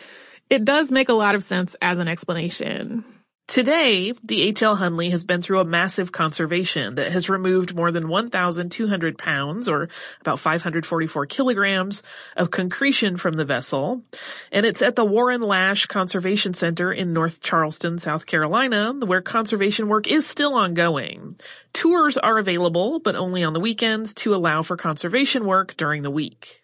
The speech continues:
Speaker 1: The Hunley's crew were also given a funeral and buried on, uh, April seventeenth, two thousand four, in the same cemetery as the men killed in its prior sinkings had been laid to rest.
Speaker 2: The next successful attack by a submarine during wartime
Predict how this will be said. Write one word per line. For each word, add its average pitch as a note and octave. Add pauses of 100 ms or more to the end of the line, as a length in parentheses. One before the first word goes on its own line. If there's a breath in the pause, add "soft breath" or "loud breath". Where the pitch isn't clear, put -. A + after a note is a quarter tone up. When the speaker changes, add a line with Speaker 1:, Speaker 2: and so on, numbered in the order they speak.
(300 soft breath)
Speaker 1:
The A#3+
Hunley's E4+
crew D#4+
were B3
also A#3
given A#3
a G#3+
funeral G#3
and F#3
buried F#3
on, F3+
uh, - (100)
April G#3
seventeenth, F#3+
two G#3+
thousand G3
four, F3+
in D4+
the D4
same B3+
cemetery G#3
as G#3
the G#3+
men A#3
killed B3+ (140)
in C4+
its -
prior -
sinkings A3
had F#3
been F#3
laid E3
to F3
rest. - (580 soft breath)
Speaker 2:
The C4
next E4
successful C#4
attack C#4
by G#3
a F#3+
submarine G#3
during F#3+
wartime A#3